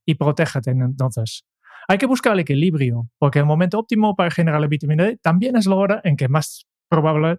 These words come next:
te quemas. Otra manera de generar vitamina D sería las pastillas. Puedes tomar las pastillas de vitaminas, especialmente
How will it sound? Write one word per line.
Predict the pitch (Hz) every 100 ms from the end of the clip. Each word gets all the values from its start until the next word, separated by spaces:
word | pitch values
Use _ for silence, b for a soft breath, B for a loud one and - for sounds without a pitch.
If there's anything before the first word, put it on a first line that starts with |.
| -
te | 131
quemas. | 139 113 123 - - _ _ _ _ _ _ _ _ _ _ _ _
Otra | 208 240
manera | 240 247 240
de | 214
generar | 202 196 180
vitamina | 165 160 156 170
D | 214
sería | - 185 196
las | 175 151
pastillas. | 131 - 123 120 113 - -
Puedes | - 160 170
tomar | 190 202
las | 214
pastillas | - 170 190
de | 175
vitaminas, | 180 202 214 220
especialmente | 185 180 175 180 190